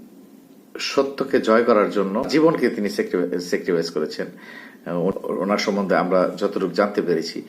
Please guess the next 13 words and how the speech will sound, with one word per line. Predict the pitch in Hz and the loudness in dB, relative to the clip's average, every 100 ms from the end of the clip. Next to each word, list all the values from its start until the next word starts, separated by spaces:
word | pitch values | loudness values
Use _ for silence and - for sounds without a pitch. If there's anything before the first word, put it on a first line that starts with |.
| - - - - | -14 -16 -10 -4
আসলে, | - 127 127 123 - - | 0 6 8 8 4 -2
উম, | 78 98 101 | -2 0 2
আহ, | 90 107 107 104 101 101 - - - - - - - | 4 6 6 6 4 2 -4 -20 -20 -20 -20 -18 0
ওনার | 127 131 135 131 135 - - - - | 4 8 8 6 2 -8 -18 -20 2
প্রসঙ্গে | 156 156 165 151 120 107 185 - - | 4 4 2 4 6 6 4 -2 -8
বলার | 101 120 139 139 131 - - - - - 107 | 4 8 10 8 6 0 -10 -20 -20 -4 0
মতন | 110 123 117 117 - - | 2 4 4 2 -4 -10
ভাষাও | - 110 107 131 127 | -4 -2 2 6 8
আমি, | 107 98 101 98 - | 8 6 2 0 0
আহ, | 85 85 85 82 - - - - - - - - - - - - | 0 2 2 -2 -8 -18 -20 -20 -20 -20 -20 -20 -20 -20 -18 -2
অর্জন | 107 110 113 | 0 2 2
করতে | 107 - 92 | 2 0 2
পারিনি। | 82 80 85 - | 0 0 -2 -6